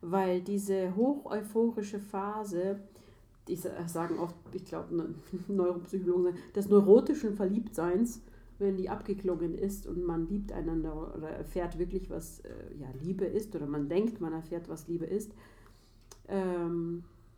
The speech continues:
ist oft sehr, sehr, sehr, äh, unspaßig und, und sehr gefährlich eigentlich, weil, ähm, ich g-, bin der festen Überzeugung,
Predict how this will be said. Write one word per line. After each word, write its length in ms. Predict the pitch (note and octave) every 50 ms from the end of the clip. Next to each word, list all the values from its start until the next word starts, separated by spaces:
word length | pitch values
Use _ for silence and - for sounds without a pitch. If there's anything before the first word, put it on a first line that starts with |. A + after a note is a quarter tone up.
| - - - - - - -
ist 200 | G#3 G3+ G3+ -
oft 280 | F3+ G3+ G3+ - - -
sehr, 180 | F#3+ G3 G3+
sehr, 320 | G3+ G3 G3 F#3+ F3+ F#3+ F#3
sehr, 480 | F#3 - F#3 F#3 F#3 F#3 F3+ - - - F#3+
äh, 120 | F#3+ F#3
unspaßig 720 | - - G#3 A3+ G#3 - - F3+ F3 F3+ F3+ - F3 E3+ F3+
und, 200 | F3+ F#3 F#3 F3+
und 160 | E3+ E3+ E3+
sehr 140 | - F3 F3
gefährlich 460 | F3+ F3+ - G3 G#3 G3+ F#3 - -
eigentlich, 400 | D3+ D#3 E3+ E3+ E3 E3 - D#3
weil, 320 | D#3 D#3+ D#3+ D#3 D3+ D#3 D#3 - - - - - - - - - - -
ähm, 460 | - F#3+ F#3 F3+ F3+ F3 E3+ E3+ -
ich 180 | - - - -
g-, 120 | - D#3 D3 D3+ -
bin 380 | - G3 G#3 B3+ C#4 C4+ - - -
der 140 | - - F#3+
festen 400 | F#3+ - F#3+ G3 G3 - - A3
Überzeugung, 800 | A3 G3+ F#3+ F#3 - - E3+ D#3+ E3 D#3+ E3+ E3+ G3 A3+ A3+